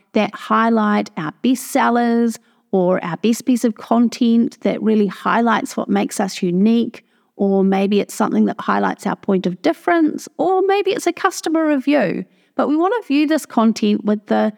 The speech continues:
the lens of a brand new potential customer. So they've discovered you for the first time. What do you really want them to know? This content is going to have to really clearly communicate and highlight why they should buy from you.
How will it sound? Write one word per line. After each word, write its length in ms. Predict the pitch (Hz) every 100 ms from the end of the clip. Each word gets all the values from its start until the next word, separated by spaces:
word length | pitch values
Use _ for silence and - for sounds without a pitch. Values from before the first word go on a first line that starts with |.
| _ _ -
the 100 | 233
lens 460 | 254 311 311 285 -
of 180 | 214 208
a 80 | 214
brand 520 | 208 220 240 254 240
new 240 | 226 220
potential 560 | 214 208 - 202 208 190
customer. 600 | - 175 - - - - -
So 120 | 208
they've 160 | 190 190
discovered 480 | 220 - 285 320 285
you 120 | 277
for 120 | 254
the 80 | 220
first 400 | - 202 196 -
time. 320 | 202 190 196 - _ _
What 240 | 214 269
do 80 | 277
you 140 | 285
really 360 | 208 208 214 214
want 240 | 190 185
them 160 | - 180
to 140 | - 175
know? 400 | 170 - - 196 _ _ _ -
This 240 | 269 330
content 640 | - 311 294 269 208 202 - -
is 220 | 202 196
going 260 | - 208 208
to 80 | 196
have 240 | 208 202
to 120 | 190
really 420 | 180 214 247 262
clearly 420 | 247 220 233 226 220
communicate 720 | 220 202 196 196 190 185 180
and 120 | 185
highlight 540 | 165 202 190 185 170
why 520 | 208 180 185 196 196 196
they 260 | 185 180
should 420 | 170 - 180 190
buy 240 | - - 170
from 280 | - - -
you. 260 | - 190